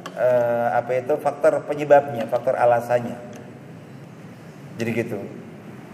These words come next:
Eh, artinya ketika betul-betul memang yang,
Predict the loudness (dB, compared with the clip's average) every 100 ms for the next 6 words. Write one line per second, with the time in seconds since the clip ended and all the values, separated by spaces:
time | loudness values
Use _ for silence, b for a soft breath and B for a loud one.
0 | -16 -16 -16 -10 4 8 8 8 6 8
1 | 8 6 2 0 2 10 10 10 4 2
2 | 2 -2 -4 -4 -6 -8 -8 -6 -4 -4